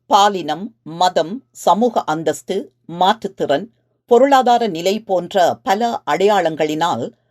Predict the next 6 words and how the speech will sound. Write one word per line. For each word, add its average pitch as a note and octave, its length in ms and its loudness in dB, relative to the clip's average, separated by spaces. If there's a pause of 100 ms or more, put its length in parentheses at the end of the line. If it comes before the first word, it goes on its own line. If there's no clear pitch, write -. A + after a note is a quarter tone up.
(140)
சமத்துவம் A#3 840 0
முழுமையாக A3+ 840 0
உணரப்பட G3+ 560 0
முடியாததொன்றாக D#3 1000 0
இருக்கிறது D#3+ 680 -2
என்பதை D#3 400 -2